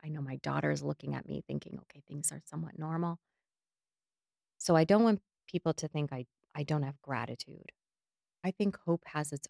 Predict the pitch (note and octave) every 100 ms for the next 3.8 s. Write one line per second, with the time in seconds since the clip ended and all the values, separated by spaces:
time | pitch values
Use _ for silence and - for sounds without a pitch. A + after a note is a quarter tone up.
0 | - D3+ D3+ D3+ - C3+ D#3 A#2 _ _
1 | _ _ - - - - - - - -
2 | - - D3+ D#3+ - - D#3 D#3+ D#3+ -
3 | D3+ - E3 D#3+ C3 - -